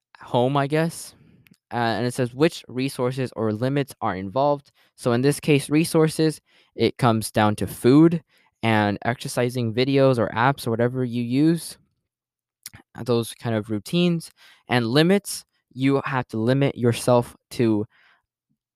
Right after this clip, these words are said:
you know, eating healthy foods and limiting that junk that you are currently eating. So resources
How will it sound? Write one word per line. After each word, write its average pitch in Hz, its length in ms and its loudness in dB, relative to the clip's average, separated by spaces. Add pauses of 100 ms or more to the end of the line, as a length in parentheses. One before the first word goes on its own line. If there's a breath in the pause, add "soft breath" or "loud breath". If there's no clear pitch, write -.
you 123 80 -2
know, 110 200 0
eating 139 300 0
healthy 127 340 -6
foods 123 320 2
and 107 320 -2
limiting 113 800 -2
that 107 320 -4
junk 117 460 -6
that 107 200 -4
you 107 160 -4
are 104 80 -4
currently - 480 -10
eating. 117 360 -8 (420)
So 107 340 0 (120)
resources 143 680 0